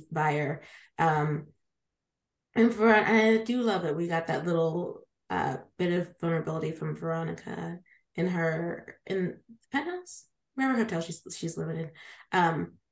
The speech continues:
where she's not, like, all lights and glamour and whatever. She's here for a reason. It's because she got tossed out by her parents because she was acting out because they are absentee, basically. Um, and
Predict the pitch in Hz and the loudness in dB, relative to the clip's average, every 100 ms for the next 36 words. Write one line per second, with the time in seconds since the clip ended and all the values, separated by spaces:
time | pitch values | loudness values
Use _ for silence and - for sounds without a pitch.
0 | _ _ - 190 214 202 202 - 214 190 | _ _ -2 4 6 6 2 0 0 2
1 | 208 220 226 226 185 180 170 165 160 151 | 2 4 2 0 -2 -2 0 2 2 0
2 | 151 135 - - 156 160 156 147 156 156 | -2 -4 -4 -4 -4 -4 -4 -4 -2 -2
3 | 156 143 170 170 - 175 170 165 - 139 | -2 -2 -2 -4 -4 -4 -4 -4 -2 -2
4 | 165 170 170 170 175 - 180 - 190 - | -2 -4 -4 -8 -8 -6 -6 -6 -8 -4
5 | 214 202 202 202 220 214 - - - _ | -4 -4 -6 -6 -6 -6 -6 -12 -18 _
6 | - - 175 180 180 190 185 151 160 185 | -20 -8 -4 -2 0 0 0 -2 -6 -2
7 | 208 226 - 170 170 156 160 165 165 160 | 0 0 -4 -8 -6 0 0 0 0 2
8 | 160 160 160 160 - 175 - 156 165 - | 2 2 0 -4 -4 -6 -6 -6 -6 -8
9 | - - - _ _ 135 151 160 151 156 | -12 -20 -20 _ _ -4 -4 -2 -2 -2
10 | - _ 165 156 151 160 - _ _ _ | -4 _ 0 2 2 -2 -8 _ _ _
11 | - 185 175 170 170 | -2 0 2 2 0